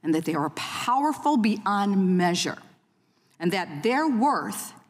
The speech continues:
is far more than their ability to procreate.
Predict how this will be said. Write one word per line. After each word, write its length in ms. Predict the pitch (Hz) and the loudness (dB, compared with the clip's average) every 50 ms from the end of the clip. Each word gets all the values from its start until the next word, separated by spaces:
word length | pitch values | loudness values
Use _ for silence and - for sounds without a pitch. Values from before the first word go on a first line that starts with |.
| _ _ _ _ _ _ | _ _ _ _ _ _
is 240 | - 180 180 - - | -6 -4 -4 -4 -4
far 460 | - - - 262 269 285 285 285 294 | -4 0 0 2 2 4 2 2 4
more 560 | 277 254 240 240 220 196 175 156 143 127 - - - - - - | 4 4 6 6 4 4 4 2 2 0 -2 -8 -18 -20 -14 -2
than 180 | - 208 196 196 | 0 2 2 4
their 180 | 208 220 233 226 - | 4 2 2 0 0
ability 580 | 190 175 156 147 233 254 233 214 190 196 190 180 | -2 -2 0 0 0 2 2 2 2 2 0 0
to 100 | 214 190 | -2 -6
procreate. 880 | - - - 277 240 - - 170 156 147 131 123 120 - - - | -6 -4 -2 -2 -2 -2 -4 -4 -2 -2 -2 -4 -4 -8 -12 -16